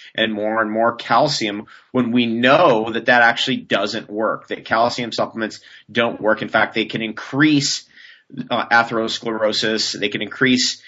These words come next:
arthritis, and they've been problematic. In fact, the, the research indicates that not only the calcium supplements don't work,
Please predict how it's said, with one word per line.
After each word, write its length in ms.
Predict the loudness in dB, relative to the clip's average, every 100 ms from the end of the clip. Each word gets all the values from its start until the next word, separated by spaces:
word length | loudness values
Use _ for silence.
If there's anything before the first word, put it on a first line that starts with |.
| -20 -20 _ 2
arthritis, 960 | 2 2 0 2 4 2 0 -2 -8 _ -2
and 260 | 0 0
they've 360 | -4 -4 -2 -2
been 160 | -2
problematic. 580 | 0 -2 2 4 4 2
In 80 | -2
fact, 280 | 0 0 -2
the, 100 | -8
the 140 | -6
research 420 | -2 0 0 0 -2
indicates 440 | -4 -2 -4 -4
that 100 | -4
not 160 | -4 -2
only 160 | -4
the 80 | -2
calcium 340 | 0 -2 -2
supplements 400 | -4 -4 -4 -10
don't 300 | -4 -2 0
work, 260 | 0 -2